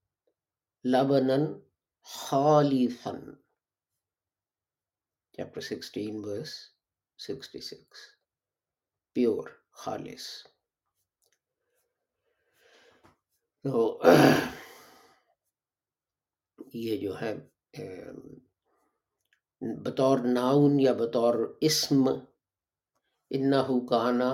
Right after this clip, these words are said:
مُخْلَصًا وَكَانَ رَسُولًا نَبِيًّا، چیپٹر نائنٹین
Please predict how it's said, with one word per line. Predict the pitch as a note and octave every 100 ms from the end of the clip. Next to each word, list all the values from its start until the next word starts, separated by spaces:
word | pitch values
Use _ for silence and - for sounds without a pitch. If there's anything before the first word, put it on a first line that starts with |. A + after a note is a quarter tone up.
| D3+ - _ _ _ _ _ _ -
مُخْلَصًا | D3 D3+ - D3+ C#3 - C#3 B2+ B2 A2 F#2+ - _ _ _ _ _ _ _ -
وَكَانَ | - - A#2 C3 C3 C#3+ D3 - -
رَسُولًا | A#2+ C3+ C3+ C3+ - D3 D3 C#3+ C#3 C#3 D#3 F3 A3+ - _ _ _ _ -
نَبِيًّا، | B2+ B2 D#3+ B2+ B2 - - _ _ _ _ _ _ _ _ _ _ _ _ _ _ _ _ _ _ _ _ _ _ _ _ -
چیپٹر | - A2+
نائنٹین | A2 A2 G#2+ A2 G#2+ A2+ C3+ F3